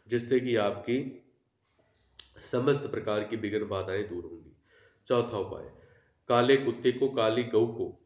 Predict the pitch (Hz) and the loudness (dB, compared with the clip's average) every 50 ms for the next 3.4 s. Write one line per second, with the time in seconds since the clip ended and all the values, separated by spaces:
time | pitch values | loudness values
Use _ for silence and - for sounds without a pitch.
0 | _ _ _ - 104 107 117 120 117 117 110 107 104 107 113 110 - - 123 131 | _ _ _ -2 0 0 2 0 0 0 0 0 2 2 0 0 0 0 0 0
1 | 127 - - - - 110 113 113 - 117 117 120 131 135 131 127 117 107 104 107 | 0 -2 -6 -10 -12 -12 -12 -12 -10 -8 -2 0 2 2 2 2 0 -2 -2 -2
2 | 104 98 113 131 151 185 - - - - 107 110 123 123 120 - 135 120 110 101 | -2 0 2 4 4 2 2 -2 -8 -12 -10 -8 -8 -8 -6 -4 -2 -2 -2 -2
3 | - 98 87 85 78 73 - - | -4 -6 -10 -10 -10 -12 -14 -20